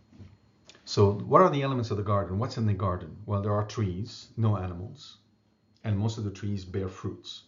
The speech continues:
Those are your virtues, right? They're standing still and they're bearing fruits. Animals imply movement, uh, dynamism,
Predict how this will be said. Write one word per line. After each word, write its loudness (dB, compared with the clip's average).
Those -4
are 0
your 4
virtues, -6
right? -12
They're -4
standing 4
still -2
and 0
they're 2
bearing 2
fruits. -8
Animals 4
imply 0
movement, 2
uh, -2
dynamism, -2